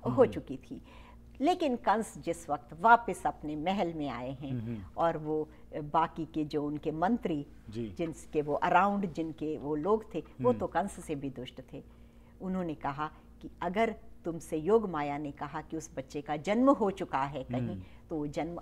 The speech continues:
Speaker 1: अभी ही कभी हुआ होगा।
Speaker 2: हम्म।
Speaker 1: तो हम ऐसा करते हैं कि अ, आसपास पता करवाते हैं और जितने भी नवजात शिशु हैं,
Speaker 2: उनका
Speaker 1: अ,
Speaker 2: मृत्यु
Speaker 1: उनका
Speaker 2: कर
Speaker 1: वध
Speaker 2: दिया।
Speaker 1: करते हैं, क्योंकि, अ, कंस को, और फिर क्योंकि वो मंत्री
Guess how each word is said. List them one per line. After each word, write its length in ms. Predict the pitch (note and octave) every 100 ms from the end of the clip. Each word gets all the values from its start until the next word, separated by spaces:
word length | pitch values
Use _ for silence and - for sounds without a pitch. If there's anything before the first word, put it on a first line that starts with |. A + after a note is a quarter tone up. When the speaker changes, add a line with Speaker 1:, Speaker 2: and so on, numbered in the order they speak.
| D#3+
Speaker 1:
अभी 260 | D3+ - G#3
ही 180 | C#4+
कभी 300 | E4 A3 F#3
हुआ 280 | D#3 D3 C3
होगा। 400 | C#3 B2 B2 B2+ -
Speaker 2:
हम्म। 220 | A#2 A2
Speaker 1:
तो 60 | F#3
हम 240 | F3 D#3+ -
ऐसा 280 | G3+ B3+ G3
करते 360 | D#3+ D#3 D#3
हैं 200 | D#3 D3 - - - - -
कि 240 | E3 D#3 C#3+ - - -
अ, 300 | C#3+ C#3+ C#3 C#3 -
आसपास 460 | F3 F#3+ - F3 -
पता 220 | A#3 C4
करवाते 480 | C4 D#3 D#3+ D#3 -
हैं 260 | D3+ D3+ D#3 -
और 60 | -
जितने 420 | D3+ F3 D3+ D3
भी 180 | D3+ B3+
नवजात 520 | A3+ E3 D3 C#3+ D3+
शिशु 400 | - - C#3 C#3+
हैं, 220 | B2+ C#3+ - G#2+
Speaker 2:
उनका 360 | G#2 G2 A2+
Speaker 1:
अ, 40 | G2
Speaker 2:
मृत्यु 140 | D#3
Speaker 1:
उनका 380 | - E4 - D#3
Speaker 2:
कर 60 | D3
Speaker 1:
वध 80 |
Speaker 2:
दिया। 120 | D3 D#3
Speaker 1:
करते 260 | C#3+ E3+
हैं, 200 | E3 G#3
क्योंकि, 380 | G3+ E3 E3 E3
अ, 40 | E3+ - - C#3 C#3 C#3 -
कंस 540 | B2 - G3 G3+ -
को, 140 | - E3
और 80 | D#3+
फिर 180 | A#3
क्योंकि 320 | G3+ G#3+ F#3 F#3
वो 160 | F3+
मंत्री 400 | G#3+ C4+ - D#3+